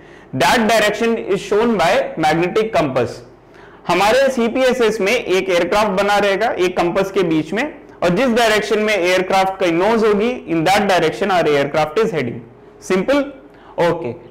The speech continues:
let's go to the altimeter। As the name suggest, altimeter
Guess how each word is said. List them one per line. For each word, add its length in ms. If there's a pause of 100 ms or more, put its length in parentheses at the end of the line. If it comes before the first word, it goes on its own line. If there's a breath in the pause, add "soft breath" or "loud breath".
let's 220
go 220
to 180
the 120
altimeter। 760 (420)
As 120 (100)
the 40
name 300
suggest, 340 (460 loud breath)
altimeter 680